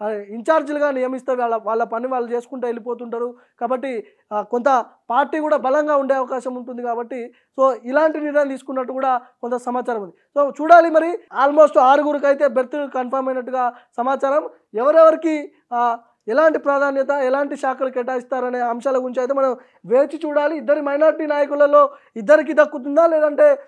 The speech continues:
ఒక్కళ్ళకే దక్కుతుందా అనే అంశాల గురించి కూడా మనం వేచి చూడాల్సి ఉంది. So, వివేక్ వెంకటస్వామి almost కన్ఫర్మ్ అయిందని కూడా చెప్తున్నారు. దయాకర్కి కూడా అదే పరిస్థితి కనిపిస్తా ఉంది. షబ్బీర్ అలీకి ఖచ్చితంగా మంత్రి పదవి ఇవ్వాల్సిందే అని కూడా ఆయన అనుచరులు కూడా చెప్తున్నారు. ఎందుకంటే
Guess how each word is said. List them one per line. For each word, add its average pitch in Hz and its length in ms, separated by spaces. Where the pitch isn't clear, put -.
ఒక్కళ్ళకే 320 460
దక్కుతుందా 262 600
అనే 247 120
అంశాల 254 300
గురించి 247 280
కూడా 247 180
మనం 240 260
వేచి 214 200
చూడాల్సి 254 300
ఉంది. 175 240
So, 254 160
వివేక్ 302 320
వెంకటస్వామి 294 520
almost 254 520
కన్ఫర్మ్ 262 300
అయిందని 277 220
కూడా 269 140
చెప్తున్నారు. 269 380
దయాకర్కి 285 540
కూడా 262 320
అదే 247 180
పరిస్థితి 262 400
కనిపిస్తా 240 340
ఉంది. 247 180
షబ్బీర్ 247 360
అలీకి 285 260
ఖచ్చితంగా 269 440
మంత్రి 247 260
పదవి 254 300
ఇవ్వాల్సిందే 285 480
అని 269 120
కూడా 254 360
ఆయన 226 180
అనుచరులు 240 340
కూడా 254 160
చెప్తున్నారు. 226 380
ఎందుకంటే 269 420